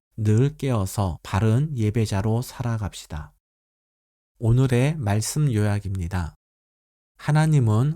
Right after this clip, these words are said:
우리의 행동과 생각을 아시기 때문에 종교 행위로 포장된 거룩과 정결로 우리의 죄와 허물을 감출 수 없습니다. 우리가 하나님께 드릴 가장 귀한 예물은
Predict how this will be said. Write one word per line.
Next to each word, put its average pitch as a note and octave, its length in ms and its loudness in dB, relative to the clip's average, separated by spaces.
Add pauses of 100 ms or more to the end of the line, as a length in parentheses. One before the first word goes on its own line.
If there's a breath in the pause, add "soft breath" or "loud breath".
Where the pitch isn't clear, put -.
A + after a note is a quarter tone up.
우리의 B2 380 2
행동과 B2+ 760 0
생각을 C#3+ 580 -2
아시기 A2+ 420 -2
때문에 G#2 640 -2 (360)
종교 A#2+ 460 4
행위로 C3+ 500 0
포장된 B2+ 800 0
거룩과 A2 680 0
정결로 G2+ 760 -2 (120)
우리의 A#2+ 440 4
죄와 A2 460 2
허물을 B2 720 0
감출 G#2+ 440 -2
수 A2+ 200 -4
없습니다. E2 680 -6 (880)
우리가 C3 360 2
하나님께 D3 640 2
드릴 G#2+ 560 0
가장 A2 560 0
귀한 A2+ 420 0
예물은 G2 560 -2